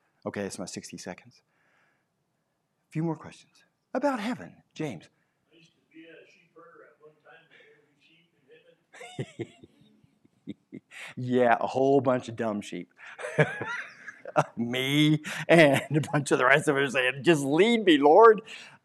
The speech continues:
Speaker 1: Will there, will there be animals? Will there be sheep?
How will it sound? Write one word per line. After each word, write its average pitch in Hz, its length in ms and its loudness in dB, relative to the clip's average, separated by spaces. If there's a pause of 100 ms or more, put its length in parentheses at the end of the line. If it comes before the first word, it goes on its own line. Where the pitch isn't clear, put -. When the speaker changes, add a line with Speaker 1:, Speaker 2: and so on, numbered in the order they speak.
(160)
Speaker 1:
Will 190 280 8
there, 226 80 8
will 208 180 10
there 254 80 10
be 196 360 8
animals? 196 560 8
Will 180 160 10
there 247 100 4
be 254 120 6
sheep? 285 340 2